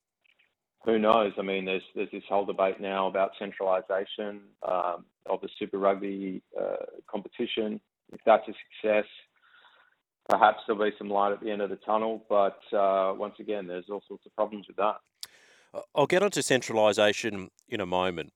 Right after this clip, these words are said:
Speaker 2: A-, and as I said, I, I thought the Jones appointment was probably a bet worth taking. And there's a fascinating piece in the, the Nine papers today by Tom Decent and Ian Payton, speaking to a couple of the players who spoke anonymously to the masthead. They said, look, they loved Dave Rennie.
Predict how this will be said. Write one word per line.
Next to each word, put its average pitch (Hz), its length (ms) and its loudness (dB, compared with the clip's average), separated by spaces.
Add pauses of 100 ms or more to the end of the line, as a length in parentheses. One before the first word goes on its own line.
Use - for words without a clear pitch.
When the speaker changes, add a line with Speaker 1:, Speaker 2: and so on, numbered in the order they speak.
Speaker 2:
A-, 110 200 -4
and 123 120 4
as 127 120 2
I 104 40 4
said, 127 200 2
I, 131 160 4
I 143 80 4
thought 185 340 2 (640)
the 139 140 2
Jones 160 280 6
appointment 139 460 0 (140)
was 127 140 -4
probably 170 440 2
a 104 40 2
bet 113 140 4
worth 110 240 -2
taking. 110 400 0
And 113 180 -2
there's 117 140 -2
a 117 40 0
fascinating 120 540 0
piece 107 300 -2
in 92 140 -4
the, 90 220 -2
the 95 80 -6
Nine 104 200 2
papers - 280 0
today 90 280 0
by 85 180 0
Tom 90 260 -8
Decent 90 460 -4
and 90 100 -8
Ian 87 200 -6
Payton, 101 420 -2 (440)
speaking 160 380 -2
to 101 100 0
a 85 60 -4
couple 92 360 -2
of 82 80 -4 (140)
the - 80 -12
players 95 460 0 (280)
who 135 100 -2
spoke 139 360 4
anonymously 110 580 -2
to - 60 -16
the - 80 -20
masthead. 101 580 -4 (500)
They 120 100 -6
said, 131 180 0
look, 143 140 0
they 151 140 10
loved 135 300 6
Dave 101 240 4
Rennie. 80 240 -6